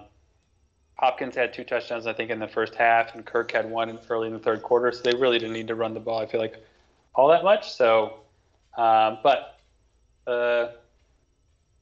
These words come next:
I've never really been that impressed <laughs> with Chase Edmonds, but maybe this is his year.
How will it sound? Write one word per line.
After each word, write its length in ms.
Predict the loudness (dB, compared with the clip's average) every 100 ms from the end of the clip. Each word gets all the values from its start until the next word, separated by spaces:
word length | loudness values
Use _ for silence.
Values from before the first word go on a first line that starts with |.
| _ _ _ -10
I've 60 |
never 220 | -4 0
really 160 | 2 2
been 140 | 0
that 160 | 0 -2
impressed 440 | -2 -6 -6 -8
<laughs> 0 |
with 80 | -12
Chase 260 | -4 -4 0
Edmonds, 440 | -2 -2 -10 -14 _ _
but 240 | 0 0 -2
maybe 220 | -6 -4
this 180 | -4 -6
is 140 | -4
his 180 | -6 -6
year. 280 | -8 -8